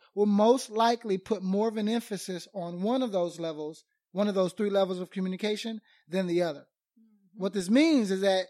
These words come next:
Speaker 1: you may have grown up in a household where what was said was considered more important than how it was said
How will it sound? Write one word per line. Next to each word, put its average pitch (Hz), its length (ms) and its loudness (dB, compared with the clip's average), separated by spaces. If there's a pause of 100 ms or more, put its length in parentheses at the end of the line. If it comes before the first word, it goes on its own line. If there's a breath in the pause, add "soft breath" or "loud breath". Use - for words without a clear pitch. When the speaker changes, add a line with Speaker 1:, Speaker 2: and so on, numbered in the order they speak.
Speaker 1:
you 214 180 4
may 285 160 4
have 208 240 0 (200)
grown 233 220 4
up 240 120 2
in 202 80 -2
a 180 60 -2
household 175 800 -4
where 170 340 -2 (300 loud breath)
what 226 240 0
was 208 180 2
said 226 500 2 (380)
was 196 240 0
considered 214 540 2
more 190 220 2
important 190 560 -2
than 180 100 -4
how 185 320 2
it 165 60 -6
was 156 120 -8
said 135 280 -14